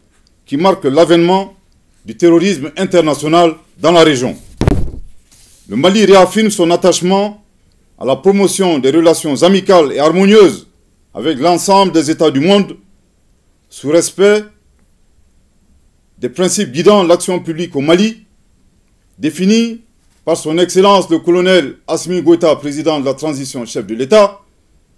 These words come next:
à savoir le respect de la souveraineté du Mali, le respect des choix de partenariat et des choix stratégiques du Mali,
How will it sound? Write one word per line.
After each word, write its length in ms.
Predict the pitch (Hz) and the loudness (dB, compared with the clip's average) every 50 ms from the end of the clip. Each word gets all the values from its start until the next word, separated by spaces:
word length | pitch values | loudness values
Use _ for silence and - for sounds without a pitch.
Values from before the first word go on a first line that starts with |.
| _ - | _ -14
à 80 | - | -10
savoir 640 | 117 - 180 170 147 170 180 156 120 85 - - _ _ _ _ _ _ _ _ _ _ _ _ _ _ _ _ | -4 2 2 2 4 6 4 4 4 2 -2 -8 _ _ _ _ _ _ _ _ _ _ _ _ _ _ _ _
le 100 | 90 110 | -8 -4
respect 440 | 147 180 - - 170 196 202 196 180 | -2 -2 -2 0 2 4 4 4 4
de 60 | 151 | 2
la 100 | 170 165 | 2 0
souveraineté 560 | - 156 143 160 156 156 147 139 139 147 135 | 0 -2 -4 -4 -4 -2 -4 -6 -6 -6 -6
du 80 | 117 120 | -4 -2
Mali, 380 | 127 156 180 190 214 220 220 _ _ _ _ _ _ _ _ _ _ _ _ _ _ _ _ _ _ _ _ _ _ _ | 0 0 2 2 0 -2 -4 _ _ _ _ _ _ _ _ _ _ _ _ _ _ _ _ _ _ _ _ _ _ _
le 100 | - 120 | -4 0
respect 580 | 160 165 - - 196 202 196 185 165 123 - - - | 0 0 0 2 2 4 4 4 2 0 -2 -6 -10
des 120 | 107 135 | -10 -8
choix 200 | 135 - 185 180 | -4 -2 -2 0
de 80 | 160 156 | 0 0
partenariat 680 | - 180 170 - 180 175 175 175 170 170 165 147 147 147 | 0 0 -2 2 2 0 2 2 2 4 4 2 2 -2
et 80 | 156 | -2
des 120 | 131 143 135 | -4 -6 -6
choix 260 | - - 202 196 165 | -4 0 0 0 0
stratégiques 520 | - - 175 165 - 156 135 135 143 101 | 0 -2 -4 -4 -4 -6 -12 -12 -12 -10
du 100 | 104 120 | -8 -4
Mali, 400 | 127 156 170 175 208 226 220 - | 0 0 2 2 0 -2 -4 -8